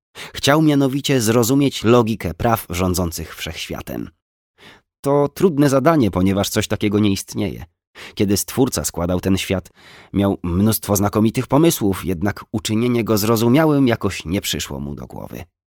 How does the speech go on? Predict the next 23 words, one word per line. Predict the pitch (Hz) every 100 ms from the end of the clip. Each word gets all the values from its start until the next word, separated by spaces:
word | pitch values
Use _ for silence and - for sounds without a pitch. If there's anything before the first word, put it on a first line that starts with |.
| _ _ _ _ _ _ _ - - - - - - - - - - -
Tragiczni | - 135 156 - 180
bohaterowie | 170 160 165 165 175 175
zawsze | 123 120 - 117
cierpią, | - 101 98 104 95
kiedy | 104 95
bogowie | 90 101 101 98
się | 95 95
nimi | 95 92
zainteresują, | 90 95 92 95 90 - 90 90 87 80 - - -
ale | 95 107
naprawdę | 117 131 - 131 107 113
ciężki | - 104 98 -
los | 90 85 -
mają | 85 82 73
ci, | - 82 85 - - -
na | - 104
których | - 123 113
bogowie | 90 117 123 113 117
w | 95 104
ogóle | 123 113 110
nie | 101
zwracają | 90 90 - 78 76
uwagi. | - 76 65 69 50